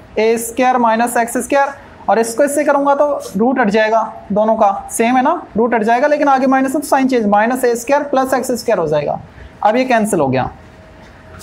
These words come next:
यहाँ से minus ए common ले लो इन दोनों से, Minus ए common लेंगे तो क्या मिलेगा, Root A square minus X square plus ए, एक ए common आ गया, एक ए बच गया, sign change इसलिए हो गई क्योंकि मैंने minus common ले लिया, upon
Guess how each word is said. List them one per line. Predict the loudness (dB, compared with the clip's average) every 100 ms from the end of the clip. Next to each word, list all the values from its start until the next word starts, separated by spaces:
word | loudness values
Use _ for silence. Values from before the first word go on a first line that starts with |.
| -20 -2
यहाँ | 2 4 2
से | 2 2 2
minus | 2 2 4 2 2
ए | 2
common | 2 2
ले | 2
लो | 2 0 -6 -18 -18 -4
इन | 0 2
दोनों | 2 0
से, | 0 -4 -6 -4
Minus | 0 2 2 0
ए | 0
common | 0 0
लेंगे | 0 0
तो | 0
क्या | 0 0
मिलेगा, | 2 2 0 -2 -10 -20 -20 -20 -20 -12 -2
Root | 0 2 0 -4 -12 -20 -20 -20 -20 -8 0
A | 0 0
square | -2 -2 2 2
minus | 2 2 2 0 0 -2
X | 0 -4
square | -2 0 0 0
plus | 0 0 -2
ए, | -6 -2 0 0 -4 -12 -18 -20 -10 -2
एक | 0 0
ए | 0
common | 2 2
आ | 0
गया, | 0
एक | 0 0
ए | 0
बच | 0 0
गया, | 0 0
sign | -2 0 0
change | 0 -2
इसलिए | -2 -2 0
हो | 2
गई | 0
क्योंकि | -2 -2 0
मैंने | 0 0
minus | 0 0 -2
common | -2 0
ले | 0
लिया, | 0 -2 -2
upon | 0 2 0 0